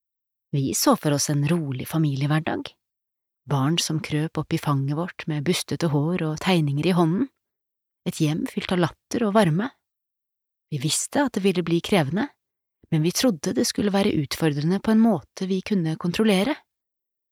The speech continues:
At vi skulle være to voksne som lente oss stødig mot hverandre, med kaffe i koppen og tid til å hente oss inn. Slik ble det altså ikke. Det er utrolig mye mer slitsomt,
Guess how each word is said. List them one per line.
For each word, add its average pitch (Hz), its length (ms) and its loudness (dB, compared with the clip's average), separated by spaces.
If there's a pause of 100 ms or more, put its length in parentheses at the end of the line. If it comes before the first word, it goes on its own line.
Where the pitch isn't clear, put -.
(220)
At 165 140 -4
vi 156 60 -2
skulle 160 280 -2
være 156 240 0
to 175 120 2
voksne - 440 -2
som 170 240 0
lente 156 440 0
oss - 160 -4
stødig 165 360 2
mot 156 200 0
hverandre, 165 400 0 (720)
med 147 120 -2
kaffe 147 400 -4
i - 60 -4
koppen 233 580 -2
og 165 240 -2
tid 214 360 -2 (120)
til 170 120 -2
å 175 80 0
hente 170 240 0
oss 156 160 -2
inn. 277 140 -4 (840)
Slik - 440 -2 (200)
ble 156 160 2
det - 100 -2
altså 139 320 -2
ikke. - 240 -6 (880)
Det 165 140 2
er - 100 -2
utrolig 170 720 0
mye 196 360 2
mer 190 180 2
slitsomt, - 640 -2